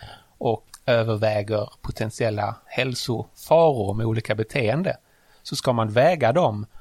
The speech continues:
mot fördelarna. Ekonomiskt eller för egen del eller bara vad man tycker är praktiskt. Så hon konstaterade att ja, det kanske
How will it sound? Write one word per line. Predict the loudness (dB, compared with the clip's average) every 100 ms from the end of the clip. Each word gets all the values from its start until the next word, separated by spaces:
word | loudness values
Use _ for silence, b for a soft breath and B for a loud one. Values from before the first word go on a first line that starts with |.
| b b
mot | -2 -2 -2
fördelarna. | 0 2 4 4 2 0 -4 -6 -12 b b b b _ -10
Ekonomiskt | -4 0 2 4 2 2 0 -2
eller | 0 2 0
för | 2 2
egen | 2 2 0
del | 2 2 0
eller | -2 -2
bara | 0 2
vad | 2 0
man | -2 -8 -10
tycker | -8 -6 -6 -6
är |
praktiskt. | -4 -6 -6 -10 -10 -10 -14 -14
Så | -6
hon | -2 -2
konstaterade | -2 -2 0 -2 0 0 2 2
att | 2
ja, | 2 4 2
det | 0
kanske | 0 -2 0 0